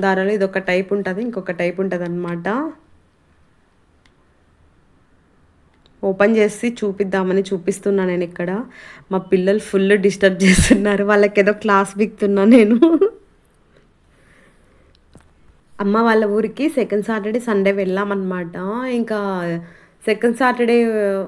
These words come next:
వెళ్ళాము and సండే వచ్చేసాము. మండే పండగ అనమాట. స-, సండే వచ్చాం కదా, సాయంత్రం అయిపోయింది, almost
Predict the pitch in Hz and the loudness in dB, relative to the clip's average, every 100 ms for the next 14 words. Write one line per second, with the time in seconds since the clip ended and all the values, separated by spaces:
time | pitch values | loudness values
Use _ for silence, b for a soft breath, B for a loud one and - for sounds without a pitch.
0 | - _ - 208 208 208 214 233 311 262 | -10 _ -6 -2 0 2 0 0 0 2
1 | 220 202 196 196 214 214 220 226 202 202 | 2 4 4 2 0 0 2 0 0 -2
2 | 202 202 208 269 240 220 220 240 202 196 | -2 -4 -2 0 2 0 0 -2 -2 0
3 | 190 196 196 180 170 175 240 269 B B | 0 0 -2 -6 -4 -4 -4 -6 B B
4 | _ 233 214 196 196 226 220 233 240 233 | _ -2 0 0 0 0 0 2 4 4
5 | 233 240 226 202 180 208 226 - 202 208 | 0 -2 -2 -2 -4 -4 -6 -4 -2 -2
6 | 214 214 208 202 208 190 175 170 180 208 | -2 -2 -4 -2 -2 -2 -2 -2 0 0
7 | 277 | -2